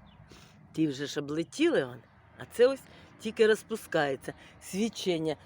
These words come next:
внутрі, вон, як лампочка там включена. Ото він так розпускається красиво.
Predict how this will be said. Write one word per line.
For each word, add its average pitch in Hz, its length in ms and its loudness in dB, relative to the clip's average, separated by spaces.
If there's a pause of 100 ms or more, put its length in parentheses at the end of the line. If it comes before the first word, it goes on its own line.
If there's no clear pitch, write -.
(220)
внутрі, 185 580 -2
вон, 160 180 2 (320)
як 170 300 2
лампочка 156 640 2
там 156 280 2 (440)
включена. 160 720 -2 (1120)
Ото 185 220 -2
він 190 140 -2
так 175 220 -2
розпускається 143 800 -10
красиво. 127 540 -18